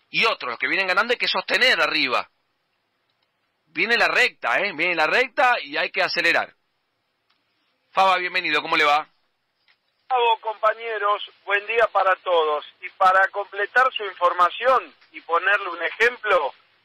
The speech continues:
Speaker 2: en San Lorenzo, eh, cuando estuvo en el puesto veinticinco, voló el manager que había elegido al técnico.
Speaker 1: Claro.
Speaker 2: Hablo de Seto,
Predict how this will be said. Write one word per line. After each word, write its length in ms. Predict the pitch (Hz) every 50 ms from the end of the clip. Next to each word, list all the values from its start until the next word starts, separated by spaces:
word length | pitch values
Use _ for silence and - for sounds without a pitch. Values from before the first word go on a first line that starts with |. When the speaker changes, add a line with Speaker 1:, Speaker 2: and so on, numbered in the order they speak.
| _
Speaker 2:
en 220 | 135 147 156 156 151
San 160 | - 160 165 160
Lorenzo, 720 | 165 170 196 220 247 254 233 - - 208 175 156 131 110 - _ _ _ _ _ _ _ _ _ _ _ _ -
eh, 240 | 143 147 147 139 -
cuando 400 | - 160 160 160 160 165 160 165
estuvo 440 | 156 - _ - 214 226 214 202 190
en 60 | 175 165
el 120 | 160 156
puesto 360 | - - 214 214 - - 196 180
veinticinco, 1000 | 175 165 165 - 170 170 160 - - 247 277 269 - - 269 240 202 151 117 - _ _ _ _ _ -
voló 340 | 160 156 160 165 180 196
el 100 | 196 185 185
manager 560 | 196 208 220 240 247 247 220 - 220 190 -
que 120 | - 156
había 240 | 156 156 175 190 190
elegido 420 | 175 165 160 - - - 180 170 165
al 120 | 147 -
técnico. 680 | - 254 254 226 190 165 160 147 - 147 135 127 117 - _ _ _ -
Speaker 1:
Claro. 260 | - 339 381 - 294
Speaker 2:
Hablo 180 | - - 156 165
de 220 | 339 330 - -
Seto, 520 | - 254 262 - - _ - - 254 262